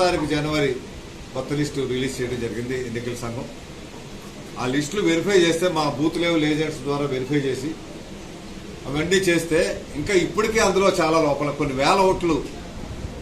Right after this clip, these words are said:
ఇంకా ఉన్నాయి అందులో. అందులో ఉదాహరణకి మీకు డబుల్ ఎంట్రీస్, అంటే ఒకే, ఒకే పేరుతో నా పేరు కొణతాల రామకృష్ణ అనుకోండి, కొణతాల రామకృష్ణ అని ఒకటి ఉంటుంది,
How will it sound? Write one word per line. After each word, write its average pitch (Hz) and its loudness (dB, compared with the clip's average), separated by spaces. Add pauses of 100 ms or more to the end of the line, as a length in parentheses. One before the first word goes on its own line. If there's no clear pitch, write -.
ఇంకా 151 0 (540)
ఉన్నాయి 139 0
అందులో. 135 -2 (760)
అందులో 143 4
ఉదాహరణకి 151 4 (720)
మీకు 151 0 (340)
డబుల్ 147 4
ఎంట్రీస్, 156 0 (680)
అంటే 143 2 (100)
ఒకే, 196 2 (300)
ఒకే 202 2 (100)
పేరుతో 170 6 (340)
నా 135 2 (120)
పేరు 160 6 (140)
కొణతాల 147 2 (100)
రామకృష్ణ 123 -4
అనుకోండి, 107 -8
కొణతాల 143 0 (100)
రామకృష్ణ 135 -4
అని 147 -4
ఒకటి 113 -8
ఉంటుంది, 98 -10